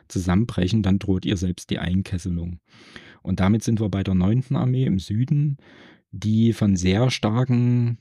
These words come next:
sowjetischen Kräften auch angegriffen wird. Dieser Angriff ist fast noch wuchtiger als im Norden bei der dritten Panzerarmee.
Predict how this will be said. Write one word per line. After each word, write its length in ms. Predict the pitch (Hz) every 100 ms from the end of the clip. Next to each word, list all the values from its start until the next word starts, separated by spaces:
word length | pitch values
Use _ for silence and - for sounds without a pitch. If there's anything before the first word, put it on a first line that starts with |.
| -
sowjetischen 560 | 107 101 104 131 113
Kräften 400 | 113 113 - -
auch 220 | - 107 -
angegriffen 640 | 113 139 117 - 90 98
wird. 200 | 98 117
Dieser 180 | - 165
Angriff 440 | - 104 - 107
ist 120 | - 107
fast 320 | - 98 -
noch 260 | 110 -
wuchtiger 680 | 107 117 - - 104 101 104
als 280 | - 98 -
im 300 | - 95 90
Norden 280 | 110 147 98
bei 140 | 87
der 100 | 90
dritten 340 | - 90 -
Panzerarmee. 800 | 87 92 110 107 82 90 90 110